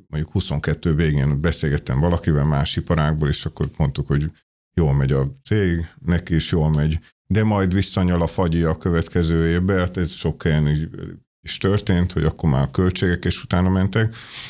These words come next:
Tehát most az elmúlt két évben lehetett tolni az árakat fölfelé,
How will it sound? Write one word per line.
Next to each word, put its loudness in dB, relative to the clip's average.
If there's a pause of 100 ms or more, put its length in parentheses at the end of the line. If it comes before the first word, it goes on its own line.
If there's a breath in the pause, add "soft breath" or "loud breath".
Tehát -2
most 0
az 2
elmúlt 2
két 0
évben 2
lehetett 0 (300)
tolni 2
az 2
árakat 0
fölfelé, 0